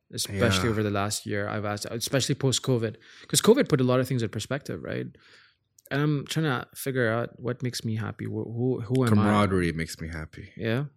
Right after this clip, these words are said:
Speaker 2: Camaraderie makes me happy. I like being surrounded with people that I have a, have quality time with.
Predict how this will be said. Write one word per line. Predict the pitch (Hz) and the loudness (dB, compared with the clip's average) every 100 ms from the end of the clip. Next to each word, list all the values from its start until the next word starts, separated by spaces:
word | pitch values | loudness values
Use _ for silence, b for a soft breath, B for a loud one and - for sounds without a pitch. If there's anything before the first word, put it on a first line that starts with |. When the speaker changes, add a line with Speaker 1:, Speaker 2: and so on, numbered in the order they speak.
| _ _ | _ _
Speaker 2:
Camaraderie | - 80 82 87 82 73 | -14 -10 -6 -6 -6 -10
makes | 69 - | -12 -12
me | 73 | -14
happy. | 78 69 - | -14 -14 -16
I | - | -14
like | 69 73 - - _ b b _ - | -10 -10 -10 -20 _ b b _ -14
being | - 85 | -8 -6
surrounded | 85 - 85 82 | -6 -6 -4 -4
with | 78 - | -6 -8
people | 82 - 85 78 | -10 -10 -10 -6
that | 73 | -6
I | 82 | -6
have | 78 | -10
a, | - - - | -14 -14 -12
have | - - | -12 -10
quality | 82 78 73 | -8 -6 -8
time | - 78 - 57 | -10 -12 -12 -14
with. | - - _ | -16 -20 _